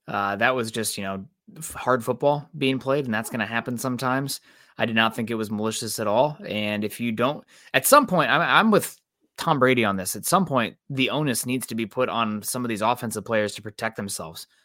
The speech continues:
That was a guy trying to go out there and make a play, but he put himself in that situation full aware. That was not a defenseless player that took a hit without knowing. That was him trying to get out there and make a play. And sometimes when you're playing that game, you're gonna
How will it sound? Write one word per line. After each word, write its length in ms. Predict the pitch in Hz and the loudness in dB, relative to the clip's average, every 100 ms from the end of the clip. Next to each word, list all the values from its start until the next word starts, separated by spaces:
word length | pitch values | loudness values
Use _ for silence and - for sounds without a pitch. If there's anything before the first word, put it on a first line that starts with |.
| _ | _
That 140 | 127 143 | 2 2
was 140 | 139 | 2
a 60 | 135 | 4
guy 160 | 135 | 4
trying 220 | 131 123 | 4 0
to 60 | 123 | 2
go 80 | 127 | 4
out 120 | 127 | 4
there 100 | 127 | 2
and 100 | 120 | 2
make 160 | 120 107 | -2 -6
a 40 | |
play, 260 | - 147 135 | 0 2 2
but 300 | 113 107 - _ | 2 0 -4 _
he 160 | 208 | -10
put 180 | 220 175 | -2 0
himself 540 | 165 - 120 110 - - - | 0 0 0 0 -4 -18 -6
in 100 | 127 | -2
that 180 | 123 | 0
situation 580 | 113 127 120 135 139 113 | 0 -4 0 0 0 -4
full 160 | - 143 | -2 0
aware. 180 | 123 110 | 2 2
That 120 | 147 | 0
was 120 | 123 | 2
not 140 | 131 | 2
a 60 | 123 | 2
defenseless 760 | 110 - 139 139 127 120 - - _ _ _ | -2 -2 0 0 0 0 0 -4 _ _ _
player 280 | - 143 123 | 0 4 4
that 140 | 110 98 | 2 -2
took 140 | 113 | -6
a 60 | 110 | -4
hit 140 | 113 | -2
without 280 | 107 110 98 | 0 0 0
knowing. 280 | 110 90 90 | 0 -2 -2
That 180 | 127 | 0
was 220 | 123 110 - | 0 -2 -4
him 160 | 131 | -6
trying 180 | 123 123 | -4 -4
to 60 | 120 | 0
get 100 | 113 | 2
out 140 | 113 | 2
there 100 | 113 | 0
and 80 | 110 | -2
make 160 | 110 | -4
a 60 | 104 | -6
play. 320 | - 139 117 | 0 2 2
And 180 | 107 113 - _ _ - | 2 -2 -8 _ _ -6
sometimes 500 | 127 160 165 175 156 | -4 0 0 0 -2
when 80 | 160 | -4
you're 100 | 165 | -2
playing 200 | 170 180 | -2 0
that 140 | 165 | 0
game, 200 | 175 196 | 0 0
you're 120 | 131 | -2
gonna 200 | 165 151 | -2 -2